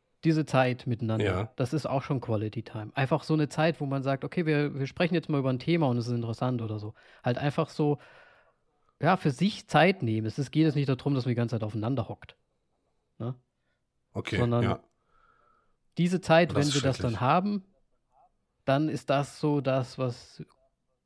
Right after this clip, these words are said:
Speaker 1: schön ist. So.
Speaker 2: Ja.
Speaker 1: Ne? Das muss nicht immer sein, natürlich. Ich meine, es ist ja,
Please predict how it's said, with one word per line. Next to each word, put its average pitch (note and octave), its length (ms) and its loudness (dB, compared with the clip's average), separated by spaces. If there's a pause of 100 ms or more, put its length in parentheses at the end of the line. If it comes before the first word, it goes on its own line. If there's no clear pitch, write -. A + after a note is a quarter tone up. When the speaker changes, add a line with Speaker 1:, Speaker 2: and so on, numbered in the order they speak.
(160)
Speaker 1:
schön C3 400 2
ist. A2 300 -10 (380)
So. A2+ 160 -10 (640)
Speaker 2:
Ja. G2+ 380 -2 (260)
Speaker 1:
Ne? B2+ 160 -6 (140)
Das - 120 -20
muss A2+ 140 -4
nicht A2+ 180 -2
immer A#2 280 -2
sein, G2+ 220 -12
natürlich. G#2 400 -10
Ich G#2 60 -8
meine, G2+ 140 -4
es G#2 60 -8
ist - 80 -10
ja, G#2+ 200 -4